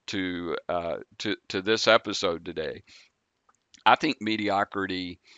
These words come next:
has become so normal, so mediocre, and so expected in our society that we run the risk of really not ever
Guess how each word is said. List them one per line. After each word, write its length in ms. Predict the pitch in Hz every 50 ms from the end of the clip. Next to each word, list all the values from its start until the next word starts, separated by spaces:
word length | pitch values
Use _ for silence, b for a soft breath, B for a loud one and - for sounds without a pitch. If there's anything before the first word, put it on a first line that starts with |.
| b b b b
has 220 | b 110 113 104 104
become 640 | 110 104 - - 127 117 117 110 107 104 107 120 - _ _ -
so 420 | - - - - 139 143 143 147
normal, 680 | 151 139 127 131 131 120 110 90 71 - 69 - - - _ _ _ _ _ -
so 360 | - - - 139 143 151 156
mediocre, 840 | 156 147 147 139 135 123 117 113 110 110 - - - - - - - - _ _ _
and 180 | - 113 110 104
so 320 | - - 123 123 131 131
expected 1160 | 113 - - - - - - - 127 120 113 - _ _ - 85 78 73 71 85 90 90 - - B B B B B B B -
in 320 | 110 113 117 113 113 - - -
our 240 | 101 101 98 95 95
society 1000 | - - 95 87 - - 120 120 117 113 98 82 78 - - 76 67 76 80 - B B B B B B B
that 200 | 98 123 - -
we 100 | 120 117
run 340 | 110 113 131 151 202 196 156
the 120 | 107 92 87
risk 520 | 87 98 113 117 101 90 - - - -
of 160 | 92 90 82
really 680 | 90 92 104 117 120 117 110 98 85 85 - - - - _ _ -
not 420 | 113 117 117 120 120 127 123 - - _ _ 107
ever 640 | 113 120 123 117 107 98 85 76 73 87 92